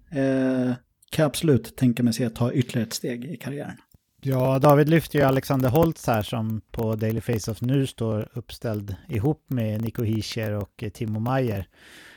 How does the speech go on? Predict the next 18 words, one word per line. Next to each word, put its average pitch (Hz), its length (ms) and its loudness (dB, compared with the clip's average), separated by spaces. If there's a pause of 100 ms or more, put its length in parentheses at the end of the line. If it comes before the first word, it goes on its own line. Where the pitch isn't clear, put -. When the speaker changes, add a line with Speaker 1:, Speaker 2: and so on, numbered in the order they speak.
(140)
Speaker 2:
Så - 160 -16
peta 131 320 -2
in, 135 280 2
eh, 123 280 2
Dawson 120 420 0
Mercer 139 360 0
där 135 240 0
istället, 110 480 -2
så 110 300 -6
smakar 110 420 -6
det 107 60 -4
väl 104 140 -4
lite 104 200 -6
mumma, 104 420 -4
va, 104 140 -6
Thomas, 107 400 -8
eller? 123 220 -6 (1160)
Speaker 1:
Mhm. 135 420 4